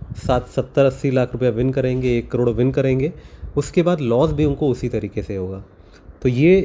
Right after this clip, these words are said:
इंपॉर्टेंट होता है कि आप ज़्यादातर मैचेज में विन करो, वो हम करते हैं, न्यूज़ के बेसिस पे काम करते हैं। अभी मैं आपको इस मैच के बारे में डिटेल में बताऊंगा।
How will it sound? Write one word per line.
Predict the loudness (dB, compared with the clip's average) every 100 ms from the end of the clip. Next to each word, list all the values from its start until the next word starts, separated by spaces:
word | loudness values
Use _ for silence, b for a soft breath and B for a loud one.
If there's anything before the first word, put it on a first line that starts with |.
| 2
इंपॉर्टेंट | -2 0 0 2 0
होता | 0 0
है | 0
कि | 0
आप | -2
ज़्यादातर | 0 0 0 -2 -2
मैचेज | -2 -4 -4
में | -4
विन | -2 -4 -6
करो, | -6 -10 -12 -16 -12 -2
वो | 4 6
हम | 4
करते | 2 0 2
हैं, | 2
न्यूज़ | 2 0 -2
के |
बेसिस | -4 -4 -6
पे | -8
काम | -4 -4
करते | -4 -4 -4
हैं। | -6 B B B B -2
अभी | 2 6
मैं | 6
आपको | 4 2
इस | 0
मैच | 2 0 -2
के |
बारे | -4 -4
में | -2
डिटेल | -4 -2 -2
में | 0
बताऊंगा। | 0 0 0